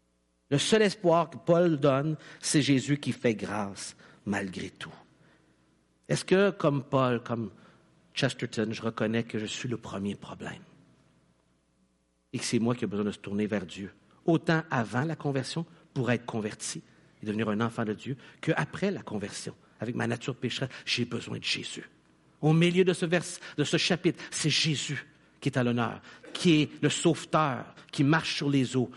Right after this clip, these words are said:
C'est ce sauveteur qui a concocté un plan de sauvetage incroyant et qui a payé cher pour que ça soit possible. Est-ce que tu as adhéré à son plan de sauvetage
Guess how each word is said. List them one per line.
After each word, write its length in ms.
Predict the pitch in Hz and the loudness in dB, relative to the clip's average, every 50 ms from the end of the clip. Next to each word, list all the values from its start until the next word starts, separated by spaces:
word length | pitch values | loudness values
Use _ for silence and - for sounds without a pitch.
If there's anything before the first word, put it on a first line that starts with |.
| - - - | -14 -12 -8
C'est 200 | - - 170 - | 0 0 2 2
ce 100 | - 147 | 2 0
sauveteur 460 | - - 190 156 - - 190 180 165 | 2 2 2 2 2 2 0 0 0
qui 60 | - | 0
a 20 | |
concocté 380 | - - 151 143 - 147 - 170 | -2 -2 -2 0 0 0 2 2
un 60 | 151 | 2
plan 140 | - - 160 | 2 2 0
de 60 | - | 0
sauvetage 340 | - - 143 - - 147 123 - - - - - | 0 -2 -2 0 0 0 0 0 -6 -12 -6 0
incroyant 560 | - 220 226 226 - - 180 165 156 156 165 160 - - - | 2 2 2 2 2 2 2 4 4 4 2 0 -2 0 0
et 80 | 185 | 0
qui 120 | - - 196 | 4 4 2
a 60 | 165 | 2
payé 360 | - - 220 175 175 170 151 | 2 2 0 2 4 2 2
cher 420 | 143 - - 196 180 165 151 135 | 2 2 2 2 2 2 0 -2
pour 120 | - - 123 | -4 -8 -10
que 40 | - | -10
ça 60 | 123 | -8
soit 140 | - 135 120 | -8 -8 -8
possible. 500 | - 117 - - - - - - - - - _ _ _ _ _ _ _ _ _ _ _ _ _ _ - | -8 -8 -8 -8 -8 -8 -10 -12 -14 -18 -20 _ _ _ _ _ _ _ _ _ _ _ _ _ _ -8
Est-ce 180 | 147 135 - | -6 -6 -4
que 120 | - - 139 | -4 -4 -6
tu 280 | - - - - 156 | -4 -6 -2 -2 0
as 120 | 139 117 - - - _ _ _ _ _ _ _ _ _ _ | 0 -2 -4 -10 -20 _ _ _ _ _ _ _ _ _ _
adhéré 440 | - 131 120 113 123 113 110 107 107 | -6 -6 -2 -2 -2 -2 0 -2 -4
à 60 | 101 | -6
son 160 | - - 110 104 | -6 -10 -12 -12
plan 180 | - - - | -12 -14 -14
de 80 | - - | -14 -12
sauvetage 600 | - - - - - - - 92 95 - - | -14 -14 -14 -12 -14 -14 -14 -12 -14 -16 -18